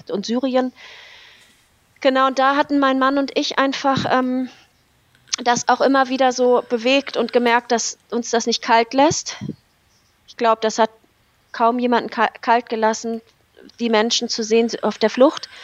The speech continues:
Und dann haben wir einfach ganz praktisch überlegt, wie können wir helfen. Und dann haben wir, ähm, in unserem Dorf so ein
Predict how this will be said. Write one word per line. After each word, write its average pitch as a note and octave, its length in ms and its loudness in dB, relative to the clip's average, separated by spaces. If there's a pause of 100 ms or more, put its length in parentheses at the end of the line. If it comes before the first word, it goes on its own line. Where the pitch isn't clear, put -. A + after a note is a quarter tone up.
(360)
Und A3+ 100 -4
dann A#3 160 0
haben B3+ 140 0
wir B3+ 100 2
einfach B3+ 280 0
ganz B3+ 360 -2 (320)
praktisch B3 420 -2
überlegt, A3 440 -2
wie A3 60 -6
können G#3 220 -2
wir G3 80 0
helfen. F#3+ 460 -2 (160)
Und G#3+ 140 -6
dann G#3+ 160 2
haben A3 140 0
wir, A3 180 2
ähm, G#3 380 -2 (280)
in A3+ 140 -4
unserem G3+ 360 -2 (140)
Dorf C#4+ 460 0 (300)
so - 140 -2
ein A3 180 0